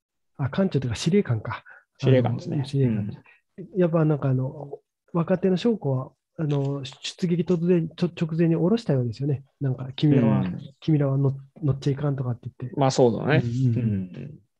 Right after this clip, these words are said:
Speaker 2: うん。
Speaker 1: まあ、それがせめてもの、なんかこの大和特攻の、なんていうか、あの、えっと、美談かななんて思っています。
Speaker 2: だから、しかもこれ、だからあれでしょ？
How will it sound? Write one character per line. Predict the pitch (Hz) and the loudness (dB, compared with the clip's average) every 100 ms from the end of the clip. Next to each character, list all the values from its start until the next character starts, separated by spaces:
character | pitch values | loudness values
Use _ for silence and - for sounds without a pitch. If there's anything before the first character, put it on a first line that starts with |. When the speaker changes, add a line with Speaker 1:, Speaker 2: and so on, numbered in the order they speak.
| _ _ _ _ _ _ _ _ | _ _ _ _ _ _ _ _
Speaker 2:
う | 165 | -2
ん。 | |
Speaker 1:
ま | 151 143 | -2 -4
あ、 | |
そ | 151 | 0
れ | 175 | 2
が | 170 | 2
せ | - | 2
め | 190 | 2
て | 156 | 2
も | 139 | 2
の、 | 131 | 2
な | 131 | 2
ん | 123 | -2
か | 123 | -4
こ | - 131 | -4 -2
の | 131 139 | 0 0
大 | 151 | 0
和 | 147 | 0
特 | 135 135 127 | -2 -4 -6
攻 | - 131 | -2 0
の、 | 127 | 0
な | 123 123 | 0 0
ん | |
て | 117 | 0
い | 123 | -2
う | |
か、 | 120 | -2
あ | 117 | -4
の、 | 120 117 - - - _ _ | -4 -8 -14 -20 -20 _ _
え | 135 | -4
っ | 123 | -2
と、 | 127 127 - - | -2 -4 -8 -8
美 | 127 127 | -2 2
談 | 120 | 2
か | 120 135 | 0 0
な | 139 | 2
な | 117 | 2
ん | 110 | 0
て | 120 127 _ _ _ - | -4 -8 _ _ _ -6
思 | 143 | -2
っ | 120 | -2
て | - | 0
い | 110 | 0
ま | 107 | 0
す。 | - | -2
Speaker 2:
だ | 113 101 | -6 -6
か | - _ - _ - | -12 _ -20 _ 4
ら、 | 240 | 4
し | - | 6
か | 302 | 4
も | 175 | 6
こ | 165 | 6
れ、 | |
だ | 131 147 | 8 6
か | |
ら | 127 | 6
あ | 120 | 6
れ | 160 | 6
で | 233 | 6
し | |
ょ？ | 330 - | 2 -2